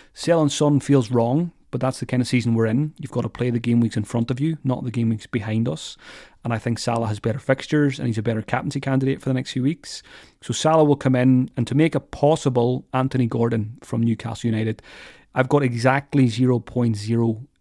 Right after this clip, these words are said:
in the bank for these moves, so I hope that is a sign that is, is the right thing to do for my squad. The alternative I was looking at was Bruno to Saka, roll the transfer, and then I would captain either Watkins or Saka. But to me, this feels right.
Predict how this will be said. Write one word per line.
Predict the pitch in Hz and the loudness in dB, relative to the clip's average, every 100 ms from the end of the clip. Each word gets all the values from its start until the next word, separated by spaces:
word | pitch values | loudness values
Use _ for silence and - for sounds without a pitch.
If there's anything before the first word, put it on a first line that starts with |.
| - | -2
in | 113 | -2
the | |
bank | 104 110 117 - | 0 -4 -4 -6
for | 117 | -4
these | 110 104 | -2 4
moves, | 127 180 196 | 6 6 4
so | - 127 | -6 -6
I | 117 | -4
hope | 117 131 | -2 -4
that | - 120 123 | -2 -4 -4
is | 110 | -6
a | 113 | -8
sign | - 127 127 120 107 - - - _ | -4 0 2 2 0 -4 -18 -20 _
that | 117 | -4
is, | 113 110 - | -2 -4 -8
is | - 151 107 | -8 -6 -4
the | 110 | -2
right | 110 127 123 | -2 -2 -4
thing | - 117 117 | -4 -4 -4
to | |
do | 113 110 117 | -4 -2 -4
for | - 113 | -4 -4
my | 110 | -4
squad. | 110 - 117 | -4 -4 0
The | 127 | 2
alternative | 123 - 185 180 | 2 2 4 4
I | 165 | 4
was | 143 135 | 2 0
looking | 135 135 | 2 0
at | 139 | 0
was | 131 110 | -2 -4
Bruno | 107 131 160 156 | 2 4 6 4
to | - | 0
Saka, | 139 135 127 - 131 | -2 -2 -2 -2 -2
roll | 120 127 143 | 2 4 4
the | 156 | 2
transfer, | - 120 113 - 120 139 - - - _ _ | -2 -2 -2 0 0 0 -6 -20 -20 _ _
and | 120 | -2
then | 123 | 0
I | 120 | 0
would | 110 | -2
captain | - 120 123 - 117 | -4 -8 -6 -2 0
either | 113 113 110 113 _ - | 0 0 -2 -6 _ -6
Watkins | 117 110 - 104 101 - | -4 -4 -4 -4 -4 -6
or | 110 | -6
Saka. | 98 - 151 185 180 - - - _ | -4 -2 -2 -2 -4 -6 -20 -20 _
But | - | -8
to | - | 4
me, | 143 | 6
this | 139 135 | 6 4
feels | - 131 110 | 2 0 2
right. | 113 107 - | -2 -2 -8